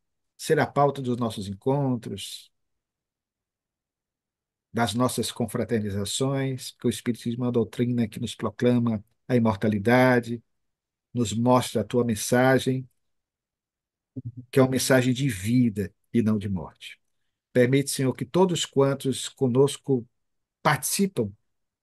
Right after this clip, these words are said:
deste momento em que homenageamos o doutor Bezerra de Menezes,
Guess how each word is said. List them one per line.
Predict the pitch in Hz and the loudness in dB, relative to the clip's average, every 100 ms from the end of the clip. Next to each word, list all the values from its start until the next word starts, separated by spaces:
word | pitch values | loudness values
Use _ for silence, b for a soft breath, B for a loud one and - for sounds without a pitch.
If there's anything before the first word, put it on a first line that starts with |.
| _ _ _ _ _ - | _ _ _ _ _ -6
deste | 117 135 - 120 | 2 2 2 -2
momento | 117 113 131 143 131 | -2 0 0 0 -2
em | |
que | - | 0
homenageamos | 120 120 113 107 113 117 101 | 0 0 -2 -2 0 -2 -4
o | |
doutor | 104 101 104 | -6 -4 -8
Bezerra | 101 104 98 | -6 -6 -6
de | |
Menezes, | 95 92 110 135 143 143 - | -6 -6 0 0 -2 -8 -16